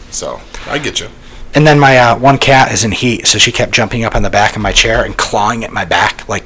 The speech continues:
Speaker 2: with claws all, all the way out. I had to
Speaker 1: Nice.
Speaker 2: fight with her all week. The other one, the second one we discovered is in heat this morning. Now they're both in heat at the same time.
Speaker 1: Oh, that's fun.
Speaker 2: Yeah. We're, we're a little concerned.
Speaker 1: Spray bottle?
Speaker 2: What?
Speaker 1: Down there yet?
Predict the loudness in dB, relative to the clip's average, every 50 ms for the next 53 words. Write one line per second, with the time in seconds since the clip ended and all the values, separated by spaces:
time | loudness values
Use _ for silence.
0 | -6 -4 -4 -4 -4 0 2 2 4 4 2 2 2 2 2 2 0 -2 -2 -2
1 | -2 0 0 0 0 2 2 2 2 2 -2 -4 -8 -8 -4 -2 -2 -2 -2 0
2 | 2 2 2 2 0 -4 -6 -4 -4 -2 -2 -2 -2 -4 -6 -8 -10 -10 -10 -8
3 | -4 -2 0 2 4 6 6 8 8 8 8 6 6 4 4 4 4 4 6 4
4 | 4 4 4 2 0 0 2 4 4 6 6 4 4 4 2 2 2 0 2 2
5 | 0 0 0 0 -2 0 0 0 -2 -2 -2 -2 -2 0 0 0 2 2 0 0
6 | 0 -2 -2 -2 -2 -2 -2 -2 0 0 0 0 0 0 -2 -2 -2 -6 -10 -8
7 | -6 -6 -6 -6 -8 -8 -10 -10 -10 -10 -10 -12 -14 -16 -16 -12 -6 -2 0 0
8 | 0 0 -2 -4 -6 -8 -12 -14 -14 -14 -14 -14 -16 -16 -14 -10 -8 -6 -6 -4
9 | -4 -4 -4 -4 -4 -6 -8 -8 -6 -4 -4 -4 -4 -4 -6 -10 -12 -14 -18 -20
10 | -20 -18 -12 -10 -8 -6 -6 -6 -6 -8 -10 -12 -16 -20 -20 -20 -20 -20 -20 -20
11 | -20 -20 -18 -18 -18 -18 -20 -20 -18 -18 -20 -20 -20 -20 -20 -14 -8 -6 -4 -4
12 | -4 -6 -8 -12 -12 -12 -12 -14 -14